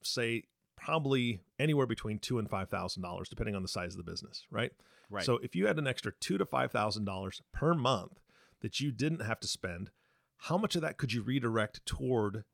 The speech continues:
Speaker 1: a great employee or a couple great employees to pay them s-, well enough or, or so well that they are committed, working hard,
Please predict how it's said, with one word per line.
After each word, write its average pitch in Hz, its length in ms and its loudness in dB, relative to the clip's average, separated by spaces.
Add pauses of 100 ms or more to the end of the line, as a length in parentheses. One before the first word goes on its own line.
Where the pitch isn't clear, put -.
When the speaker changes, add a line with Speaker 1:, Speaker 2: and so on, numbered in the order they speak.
(240)
Speaker 1:
a 113 120 2
great 107 560 0
employee 104 760 -4 (100)
or 107 140 -2
a 104 40 -2
couple 143 260 0
great 127 380 -2
employees 110 800 -2
to - 80 -8
pay 165 360 0
them 151 260 2
s-, - 160 -4 (120)
well 131 400 4
enough 95 380 0
or, 104 240 0
or 101 160 -4
so - 280 2
well 98 400 2 (340)
that 131 140 0
they 117 200 4
are 98 340 0 (360)
committed, 135 580 2 (320)
working 156 400 2
hard, 127 480 2